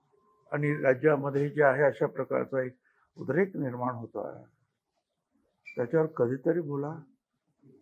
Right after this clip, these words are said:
आणि पुन्हा एकदा सांगतो, या प्रश्नाचं जरूर उत्तर मला या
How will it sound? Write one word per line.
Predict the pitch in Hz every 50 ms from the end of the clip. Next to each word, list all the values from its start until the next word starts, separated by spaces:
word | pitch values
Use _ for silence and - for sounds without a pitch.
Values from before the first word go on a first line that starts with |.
| _ _ _ _ _ 508 494 415 403 - 381 339 330 311 - _ _ _ _ _ - - - -
आणि | 127 127 - _
पुन्हा | 139 131 160 220 214
एकदा | 180 170 165 143
सांगतो, | - 139 120 120 117 113 - 117 117 117 - _ - - - - - _ _ _ _ _ _ _ _ _ _ _ _ _ 135
या | 139 151 170
प्रश्नाचं | 170 165 135 120 - - - 131 127 135 131
जरूर | - 110 117 120 139 185 202 - - -
उत्तर | - 120 - - 143 127 113 - - - - - _ _ _ _ _ _ - - _ _ _ _ _ _ _ _ 427 440 415 370 320 320 311 _ _ _ _ _ - - - - _ _ _ _ _ 135
मला | 123 123 131 135 147 156 - _ _ _ _ _ _ _ _ _ _ _ _ -
या | - 127 135 139 139 -